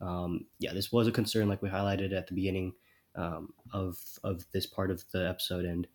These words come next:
and yeah, um, yeah, unfortunate that it had to happen again.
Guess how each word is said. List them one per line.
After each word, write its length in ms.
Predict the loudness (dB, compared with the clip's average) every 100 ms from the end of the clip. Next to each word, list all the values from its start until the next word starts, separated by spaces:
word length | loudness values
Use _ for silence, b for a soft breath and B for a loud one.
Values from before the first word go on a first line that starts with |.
| _ _ _ -4
and 160 | 0
yeah, 200 | -2 -4 -14 -14 -6
um, 320 | -4 -4 -8 -14 _ _ _ _
yeah, 120 | -4 0
unfortunate 480 | 4 6 6 4
that 140 | 2 -2
it 60 |
had 140 | -2 -4
to 80 | -6
happen 240 | -10 -10
again. 200 | -12